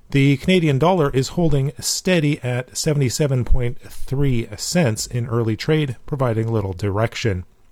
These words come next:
In the U S, soybeans and corn are lower, while wheat is posting small gains. January soybeans down twelve cents at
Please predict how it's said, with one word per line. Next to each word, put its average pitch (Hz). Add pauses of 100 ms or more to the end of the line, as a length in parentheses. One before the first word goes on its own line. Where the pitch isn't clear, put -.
(600)
In 139
the 113
U 135
S, 175 (440)
soybeans 190
and 127
corn 226
are 117
lower, 117
while 180
wheat 113 (100)
is 123
posting 104
small 104
gains. 131 (760)
January 117
soybeans 127
down 135
twelve 156
cents 147
at 120